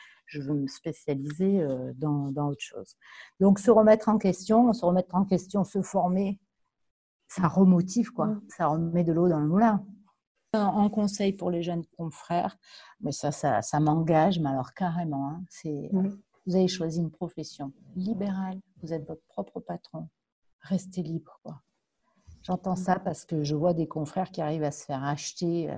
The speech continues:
Speaker 1: euh, par des gros groupes mutuels, euh, qui sont alléchants en leur faisant croire, « Ah, vous aurez plus à gérer les assistantes, les machins, ça. » Ah oui, c'est sûr, on décharge ça. Mais ils sont plus libres.
Speaker 2: Hmm.
Speaker 1: C'est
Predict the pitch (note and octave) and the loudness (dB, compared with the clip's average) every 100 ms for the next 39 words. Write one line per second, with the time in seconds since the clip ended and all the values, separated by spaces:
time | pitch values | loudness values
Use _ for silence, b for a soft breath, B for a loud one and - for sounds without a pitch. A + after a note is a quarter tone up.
0 | A#2 _ _ b b b b b E3 D#3 | -12 _ _ b b b b b -4 -2
1 | C#3+ B2+ A2+ A#2+ B2+ D#3 C#3 D#3 D3+ D3+ | 0 0 -2 -6 -4 -4 -2 -2 -2 0
2 | E3+ D3+ E3+ - F3 - - D#3 D#3+ E3 | 0 0 -2 0 0 0 0 2 2 2
3 | D3 C#3 - - D3+ D3 D3+ - F3+ F3+ | -2 -4 -10 -6 -4 -2 -4 -4 -2 -2
4 | F3 D#3 C#3 - E3 D3+ D3 D#3+ D#3 F3+ | -2 -2 -6 -6 -4 -4 -4 -2 0 0
5 | G#3 G#3 G3 G3 G3 G3+ G3 G3 G3 F3 | 0 0 0 0 -2 -2 -2 -2 -2 -4
6 | F#3+ F#3+ G3 - G3 G3 F#3+ F#3 F#3+ F3+ | -6 -6 -10 -6 -4 -2 -2 -2 -2 -4
7 | F3+ G#3+ C4+ B3 A#3 C#3 - - - G#3 | 0 2 2 2 -2 -8 -16 -14 -4 -2
8 | E3 D3+ D#3 D3+ D#3+ - F#3 F#3+ G3+ G3 | -2 -4 -8 -10 -12 -10 -2 0 0 -2
9 | F#3 - C#4 D4 D#4 G3 D#3 D3 - _ | -8 -2 -2 0 0 -2 -4 -12 -16 _
10 | _ A#3 G#3 F#3 - G3 | _ -4 -4 -4 -6 -8